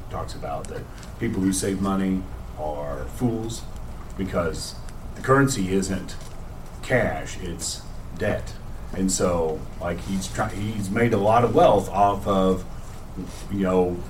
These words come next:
using his debt as a way to build wealth, you know, for a physical means.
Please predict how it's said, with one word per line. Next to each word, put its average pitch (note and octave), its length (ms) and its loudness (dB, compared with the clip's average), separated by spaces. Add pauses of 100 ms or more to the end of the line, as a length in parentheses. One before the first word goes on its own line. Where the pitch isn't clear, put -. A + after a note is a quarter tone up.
using A#2 440 6
his G2+ 260 4
debt A2 500 4
as G2 180 0
a F#2+ 80 4
way G2+ 720 4
to F#2+ 320 4
build G2 520 6 (400)
wealth, A2 560 2 (400)
you F#2 60 -2
know, F2 300 2 (100)
for A2+ 180 8
a F#2+ 60 4
physical G2 420 4
means. - 520 -6